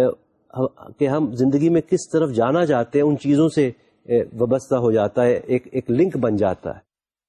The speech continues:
تو یہی، exactly یہی پروجیکشنز ہم، اے، پروجیکٹیو ٹیکنیکس سے بھی جب ان کا استعمال کرتے ہیں، exactly اسی قسم کے، you know، awarenesses، اسی قسم کی ریئلائزیشنز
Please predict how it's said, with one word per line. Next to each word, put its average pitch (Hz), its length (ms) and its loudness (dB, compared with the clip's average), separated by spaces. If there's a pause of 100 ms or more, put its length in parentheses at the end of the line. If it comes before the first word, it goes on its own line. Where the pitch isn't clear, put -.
(100)
تو 208 100 2
یہی، 160 580 2 (920)
exactly 196 720 -2
یہی 165 380 2
پروجیکشنز 127 640 0 (1300)
ہم، 147 240 0 (580)
اے، 120 360 2 (200)
پروجیکٹیو 131 460 0
ٹیکنیکس 143 500 -2
سے 131 120 2
بھی 101 220 0 (260)
جب 120 120 2
ان 120 120 2
کا 123 160 0
استعمال 110 460 0
کرتے 110 380 -2
ہیں، 113 220 2 (320)
exactly 147 440 0
اسی 190 240 0
قسم 160 360 -2
کے، 131 340 2 (640)
you 131 160 0
know، 113 200 2
awarenesses، 135 580 2 (460)
اسی 170 240 -2
قسم 156 360 -2
کی 147 220 0
ریئلائزیشنز 127 800 2